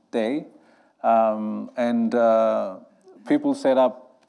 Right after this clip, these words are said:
long tables full of food and drink. Uh, sometimes it takes place in the woods, sometimes by a little port, like a fishing port. Um, uh, and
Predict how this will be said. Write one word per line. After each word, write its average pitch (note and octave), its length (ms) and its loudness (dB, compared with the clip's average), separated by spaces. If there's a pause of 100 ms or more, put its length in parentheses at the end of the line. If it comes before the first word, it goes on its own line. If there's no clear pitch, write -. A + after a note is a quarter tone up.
(460)
long B3+ 500 2
tables B2 720 -4 (440)
full C#3+ 220 0
of B2 80 -10
food B2+ 360 0
and A2 180 -4
drink. A#2+ 380 -2 (580)
Uh, A2+ 460 2
sometimes B2 500 -2
it A#2 100 -6
takes A#2+ 220 -6
place - 580 -6 (120)
in G#2+ 140 -8
the G2+ 80 -8
woods, B2+ 480 -2
sometimes A#2 560 -4
by A2 260 0
a G#2 140 -4
little G#2 320 -8
port, C3+ 580 -4
like G#2 240 -6
a - 40 -12
fishing C3 480 -6
port. B2+ 400 -4 (580)
Um, G2+ 1900 -6
uh, G#2 580 -2
and A#2+ 320 -2